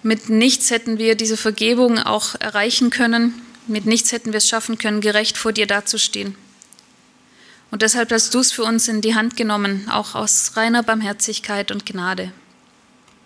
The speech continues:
Und danke, dass du immer weißt, was gut für uns ist und was wir brauchen und dass du auch weißt, was nicht gut für uns ist und dass du uns manchmal Dinge auch verwehrst.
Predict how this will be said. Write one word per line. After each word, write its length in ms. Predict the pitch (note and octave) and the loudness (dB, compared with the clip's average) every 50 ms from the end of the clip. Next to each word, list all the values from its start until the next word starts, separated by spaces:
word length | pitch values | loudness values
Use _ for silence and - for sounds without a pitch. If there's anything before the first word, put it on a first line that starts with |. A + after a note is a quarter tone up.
| _ _ _ _ - _ - - _ _ - - - - - - - - - - - - | _ _ _ _ -20 _ -20 -20 _ _ -20 -20 -18 -16 -14 -14 -14 -14 -16 -18 -14 -10
Und 120 | A3+ - | -4 -2
danke, 240 | A3+ A#3+ B3 C4+ A3+ | -2 0 0 -2 -2
dass 180 | A3+ A3 - | 0 0 0
du 140 | - B3 B3 | 0 0 -2
immer 240 | G#3+ A#3 A#3+ A#3 A3 | 0 0 0 0 2
weißt, 400 | G#3+ G#3+ A3+ B3+ B3+ - - - | 2 2 2 2 2 0 0 -2
was 320 | A3 A3 G#3+ - - - - - - - - - _ | -2 0 2 0 0 -2 -4 -16 -20 -20 -20 -20 _
gut 240 | - B3 C4+ C4+ - | 2 2 4 4 4
für 160 | - C#4 B3 | 2 2 2
uns 160 | B3 A#3+ - | 2 2 2
ist 240 | - - A#3+ - - | 0 0 0 0 0
und 80 | A#3 G#3+ | 0 0
was 220 | A3 G#3+ - - | 0 0 0 0
wir 80 | A3 G3+ | -2 -4
brauchen 680 | G#3 G#3+ G3 G3 G#3+ A#3 A#3 - C4 B3+ B3+ B3+ B3+ | -4 0 2 2 2 2 2 0 0 0 0 0 -2
und 160 | A#3+ A3+ A3 | -4 -2 0
dass 160 | A3+ A3 - | 0 0 0
du 140 | - B3 A#3+ | 0 0 -2
auch 180 | A#3 A3+ A3+ G#3 | -2 -2 -2 -2
weißt, 460 | G#3 G3 G3+ G#3+ - - - - - - _ _ _ - | 0 0 0 0 -2 -2 -2 -8 -10 -10 _ _ _ -6
was 220 | A3+ A3 A3 - - | -2 0 0 0 0
nicht 260 | G#3 G#3 G3+ - - | 0 0 0 -2 -2
gut 180 | - G#3+ G3+ | -2 -2 -2
für 180 | - - G#3+ - | 0 0 0 -2
uns 280 | - G3+ G3 - - - | -2 -2 -2 -2 -2 -2
ist 260 | - G2+ G2 - - | -2 0 0 0 0
und 160 | G#2+ - - | -2 -6 -8
dass 160 | - G2+ - | -4 -4 -4
du 120 | - - G#3 | -4 -4 -4
uns 180 | G3+ - - | -2 -2 -2
manchmal 360 | G#3 G3 G3+ - - G3+ G3+ | -2 -4 -6 -6 -6 -6 -6
Dinge 300 | G3 G#3 G3+ G3+ G3+ G3 | -4 -4 -4 -2 -2 -2
auch 100 | G3+ G3 | -2 -4
verwehrst. 600 | - - G3+ F#3+ G3 F#3+ F#3+ G3 F#3+ - - - | -6 -8 -6 -2 0 0 0 2 0 -2 -2 -4